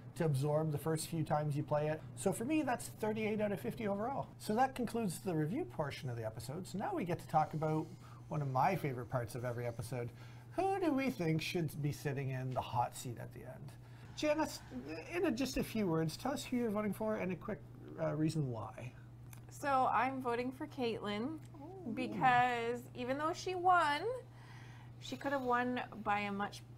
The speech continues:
Speaker 2: bigger margin. So
Speaker 1: Okay.
Speaker 2: that fumble kinda puts me in her, it,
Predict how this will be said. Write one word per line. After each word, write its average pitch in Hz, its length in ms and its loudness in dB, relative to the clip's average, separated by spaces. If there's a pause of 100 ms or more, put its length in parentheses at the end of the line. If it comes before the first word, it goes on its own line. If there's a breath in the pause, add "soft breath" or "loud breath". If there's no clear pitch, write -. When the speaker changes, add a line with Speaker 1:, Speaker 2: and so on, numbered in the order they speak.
(120)
Speaker 2:
bigger 214 360 4
margin. 190 560 0 (560)
So 151 60 0
Speaker 1:
Okay. 147 240 0 (460 loud breath)
Speaker 2:
that 202 280 4
fumble 185 320 0
kinda 175 300 -4
puts - 300 -12
me 175 200 -8
in 160 120 -8
her, 160 520 -6 (320)
it, 180 140 -6